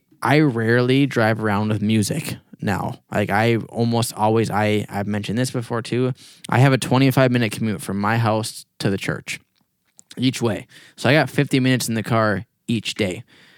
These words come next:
That's about the length of a sermon or a message or a leadership podcast or something. So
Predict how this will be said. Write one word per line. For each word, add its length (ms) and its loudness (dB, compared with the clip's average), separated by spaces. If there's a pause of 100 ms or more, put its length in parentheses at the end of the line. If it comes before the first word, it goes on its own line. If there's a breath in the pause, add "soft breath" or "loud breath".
(580 soft breath)
That's 520 2
about 600 0 (200)
the 160 0
length 540 -2 (500)
of 160 0
a 80 2
sermon 480 0 (500 soft breath)
or 200 4
a 80 4
message 600 -2 (120)
or 260 2
a 340 2
leadership 520 -4
podcast 600 -6
or 140 -6
something. 540 -4
So 320 -2